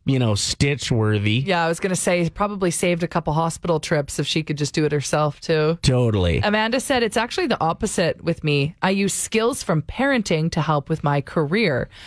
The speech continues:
Speaker 2: I was a stay-at-home mom for nine years, and now I'm back in the workforce for eight years. The patience that I learned from being at home with my kids for so long has greatly helped in my career now working with adults." <laughs>
Speaker 1: Fair enough.
Speaker 2: That's so funny.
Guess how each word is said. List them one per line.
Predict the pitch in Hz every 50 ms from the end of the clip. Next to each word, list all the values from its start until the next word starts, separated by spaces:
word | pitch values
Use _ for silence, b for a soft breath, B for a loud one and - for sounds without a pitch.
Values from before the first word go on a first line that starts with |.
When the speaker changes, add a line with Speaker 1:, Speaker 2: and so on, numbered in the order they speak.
| B B B
Speaker 2:
I | 175
was | 175 165
a | 180 180
stay-at-home | - - 220 208 208 208 202 202 214 208 202 190
mom | 185 190 196 202 208 226
for | 208 - 196
nine | 170 170 165 170 185 185 180
years, | 170 175 170 180 196 214 - 202
and | 170
now | 160 156 165
I'm | 160 160 156
back | 165 156 170 180 -
in | - 202
the | 190
workforce | 160 165 165 165 - - 160 151 156 165 - -
for | - 208 208 -
eight | - 233 269 - -
years. | 139 165 143 107 - 156 - - b b b b b b b -
The | 180
patience | - - 208 240 247 - 311 277 233 -
that | 254 233
I | 226 220
learned | 202 208 202 202 202 190
from | - 202 175 160
being | 170 170 170 180
at | 185 175
home | 175 180 180 180
with | 180 165
my | 170 160 160
kids | - - 185 180 175 -
for | - 208
so | - - 208
long | 202 196 202 202
has | 185 185 160
greatly | - - 160 160 165 165 170 160
helped | 143 170 160 160 160 -
in | 190 165
my | 151 147 151
career | - - 156 151 143 143 143 139 B B B B B -
now | 170 165 156 151
working | 156 156 147 - - 160 151
with | 147 143 -
adults." | 101 139 131 120 120 165 170 196 196 - - -
<laughs> | 349 - - - _ - - - - - _ _ - - - - - -
Speaker 1:
Fair | - 139 143 165 226
enough. | 208 131 113 123 151 175 131 107 - - - - -
Speaker 2:
That's | 208 190 170 -
so | - - 196 185 170
funny. | 165 - 165 151 156 - 170 170